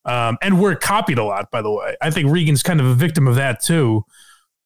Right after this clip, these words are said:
where a lot of the subjects or a lot of his takes on things were kind of stolen throughout the years, and not stolen in the way we've talked about in other episodes. I just mean, like, Brian Regan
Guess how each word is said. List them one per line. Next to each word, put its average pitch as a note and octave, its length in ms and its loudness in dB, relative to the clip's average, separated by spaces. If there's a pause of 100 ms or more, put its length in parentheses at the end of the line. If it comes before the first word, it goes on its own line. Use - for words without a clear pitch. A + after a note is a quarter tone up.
(140)
where C3 260 0
a B2+ 80 0
lot D3 160 0
of C#3+ 80 0
the C3+ 80 2
subjects C#3+ 1120 0
or B2+ 60 0
a B2 60 0
lot C3+ 140 0
of B2+ 80 2
his C#3+ 220 2
takes D#3+ 320 -2
on C3 220 0
things B2 420 2 (800)
were C3 140 -2
kind C#3 360 -2
of A#2 120 0
stolen G#3+ 540 2
throughout D#3+ 300 0
the D#3 100 0
years, E3 640 -2
and F3 120 2
not F#3+ 200 0
stolen E3+ 440 0
in D3+ 80 4
the C#3+ 80 2
way C#3+ 220 2
we've C3 220 0
talked D3+ 320 -2
about B2 240 2
in A#2 60 2
other A2+ 200 2
episodes. A2+ 560 -2 (460)
I D3+ 120 -2
just D3 240 0
mean, D3 320 2
like, B2 400 0 (540)
Brian D#3 440 0
Regan C#3+ 640 2